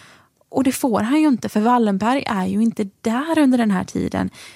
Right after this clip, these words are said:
Utan stora delar utav tiden som det här pågår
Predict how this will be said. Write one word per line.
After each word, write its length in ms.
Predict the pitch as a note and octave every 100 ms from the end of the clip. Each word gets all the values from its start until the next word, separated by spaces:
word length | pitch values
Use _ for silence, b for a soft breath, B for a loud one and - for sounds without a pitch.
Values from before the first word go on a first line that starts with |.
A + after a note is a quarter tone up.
| B -
Utan 220 | A3 A3+
stora 420 | - E4 C#4+ D4+
delar 260 | D4 B3 G#3+
utav 160 | G#3+
tiden 520 | G3+ G3 F3 F3+ F3
som 160 | G3 F#3+
det 60 | F#3
här 140 | F3
pågår 760 | - - A3+ G3+ F#3 G3 G#3+